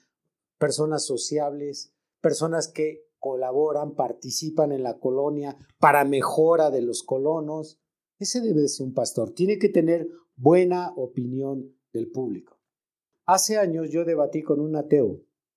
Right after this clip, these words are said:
no me acuerdo ahorita el nombre, a ver si, si mis hermanos de, del área técnica se acuerdan, es un ateo de Chile. ¿Camilo? Creo que sí, bueno. Ok, este ateo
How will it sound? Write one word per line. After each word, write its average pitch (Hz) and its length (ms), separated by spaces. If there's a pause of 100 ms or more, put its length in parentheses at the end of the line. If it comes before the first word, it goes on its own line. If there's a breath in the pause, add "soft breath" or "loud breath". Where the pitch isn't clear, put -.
no 156 100
me 156 120
acuerdo 143 300
ahorita 135 240
el 120 100
nombre, 113 260
a 104 40
ver 113 120
si, 110 360
si 101 300
mis 95 640 (360)
hermanos 135 420
de, 104 400 (380)
del 127 180
área 147 280
técnica 143 420
se - 120
acuerdan, 117 560
es 127 300
un 165 100
ateo 147 280
de 123 160
Chile. 110 500 (540)
¿Camilo? 143 520 (1120)
Creo 190 220
que 113 100
sí, 107 180
bueno. 95 240 (380)
Ok, 165 240 (720)
este 214 320
ateo 190 640